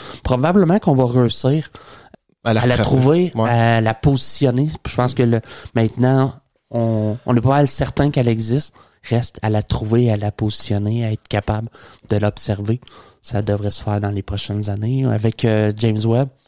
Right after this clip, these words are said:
Speaker 1: Peut-être
Speaker 2: Oui,
Speaker 1: ça
Speaker 2: peut-être
Speaker 1: aussi.
Speaker 2: être capable de trouver, bon, euh, et de positionner James Webb ou
Speaker 1: Ouais,
Speaker 2: peu
Speaker 1: mais
Speaker 2: importe.
Speaker 1: ça va être, je sais pas jusqu'où ils vont, ils veulent se rendre avec James Webb, mais quand même, s'ils sortent de notre système solaire,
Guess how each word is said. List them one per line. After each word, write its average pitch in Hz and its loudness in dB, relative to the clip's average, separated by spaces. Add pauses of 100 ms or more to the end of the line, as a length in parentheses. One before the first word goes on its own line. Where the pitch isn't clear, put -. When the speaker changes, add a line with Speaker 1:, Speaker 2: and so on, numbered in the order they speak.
(240)
Speaker 1:
Peut-être 104 0
Speaker 2:
Oui, 135 2
Speaker 1:
ça 131 2
Speaker 2:
peut-être 120 2
Speaker 1:
aussi. 113 4
Speaker 2:
être 127 -4
capable 117 0
de 110 4
trouver, 110 0
bon, 110 2
euh, 90 0 (460)
et 104 2
de 104 2
positionner 101 0
James 101 0
Webb 101 0
ou 101 2
Speaker 1:
Ouais, 151 4
Speaker 2:
peu - 4
Speaker 1:
mais 101 2
Speaker 2:
importe. 107 0
Speaker 1:
ça 143 -2
va 127 0
être, - -6
je 131 2
sais 120 0
pas 175 2
jusqu'où 139 2
ils 123 2
vont, 113 2
ils 113 2
veulent 120 2
se 123 0
rendre 120 2
avec 117 2
James 110 2
Webb, 147 4
mais 120 4
quand 107 0
même, 147 0
s'ils 110 -2
sortent - -2
de 123 2
notre 117 0
système 120 -2
solaire, 117 -2